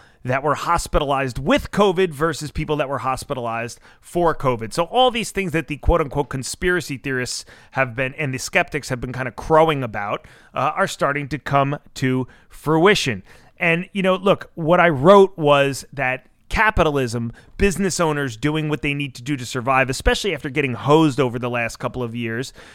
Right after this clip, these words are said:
they're gonna want to reopen, and they are going to want to allow everybody in their store, whether they are vaccinated or not, right? You have a couple of things going on. You have the Omicron variant out now that is pretty much,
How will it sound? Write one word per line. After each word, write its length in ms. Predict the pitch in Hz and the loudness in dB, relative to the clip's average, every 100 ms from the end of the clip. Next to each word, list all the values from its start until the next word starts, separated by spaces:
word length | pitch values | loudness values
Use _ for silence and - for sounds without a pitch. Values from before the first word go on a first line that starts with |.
| - - | -20 -14
they're 240 | 131 190 247 | 4 6 6
gonna 220 | 294 269 | 2 0
want 380 | 170 139 156 - | 0 -2 -4 -2
to 160 | 175 | -4
reopen, 920 | 139 156 240 269 160 147 - 113 160 - - - | 0 2 2 2 2 2 0 -4 -4 -8 -18 -10
and 180 | 151 156 | -6 -2
they 160 | 185 196 | -4 -2
are 140 | 202 | -4
going 340 | 156 147 170 | -2 -2 -4
to 140 | 170 151 | -6 -6
want 260 | 135 147 - | -4 -6 -8
to 100 | - | -8
allow 420 | 156 147 127 139 - | -4 -2 0 -2 -4
everybody 480 | 147 170 143 139 147 | -2 -2 -2 -4 -4
in 100 | 143 | -6
their 100 | 143 | -8
store, 340 | - 143 131 | -6 -4 -2
whether 260 | 127 127 127 | -2 -4 -2
they 120 | 127 | -2
are 80 | 120 | -2
vaccinated 720 | 131 131 - 147 131 131 127 - | 0 0 -2 -6 -4 -4 -6 -8
or 120 | 127 | -6
not, 360 | 117 120 107 - - _ | -4 -4 -6 -12 -20 _
right? 200 | 120 131 | -8 -6
You 80 | 156 | -4
have 100 | 170 | -4
a 60 | 196 | -4
couple 360 | - 233 208 | 2 2 4
of 120 | 185 - | -2 -2
things 340 | 165 156 - - 131 | -4 -4 -8 -14 0
going 340 | 147 139 131 | 2 2 -2
on. 200 | 107 95 - - | -8 -12 -20 -10
You 80 | 139 | -4
have 240 | 180 165 127 | -2 -2 -4
the 100 | 143 | -2
Omicron 560 | 165 220 - 190 180 | -2 -2 -2 0 0
variant 380 | 160 170 165 156 | 0 0 -2 -6
out 280 | 147 147 151 | -6 -8 -6
now 240 | 151 127 135 | -4 -4 -4
that 180 | 135 | -4
is 80 | 135 | -6
pretty 380 | - - 262 339 | -8 -8 -4 -2
much, 420 | 285 156 - - | 0 0 -2 -8